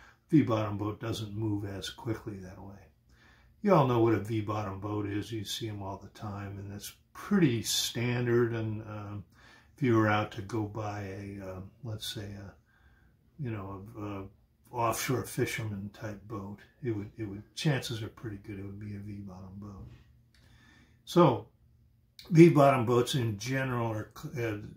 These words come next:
the ones I design anyway are, are classified in really three ways,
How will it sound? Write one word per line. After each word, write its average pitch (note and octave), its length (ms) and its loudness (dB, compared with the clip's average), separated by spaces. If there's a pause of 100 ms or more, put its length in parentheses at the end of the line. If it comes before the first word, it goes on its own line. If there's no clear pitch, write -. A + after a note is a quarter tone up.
(180)
the A#2 80 -4
ones A#2+ 340 0
I B2 140 2
design G2+ 400 -4
anyway G2+ 300 -10
are, F#2+ 180 -12 (100)
are G#2+ 160 -12
classified G#2+ 800 -8
in G2+ 340 -10
really A#2 440 0
three A#2 400 -2
ways, A2 560 -6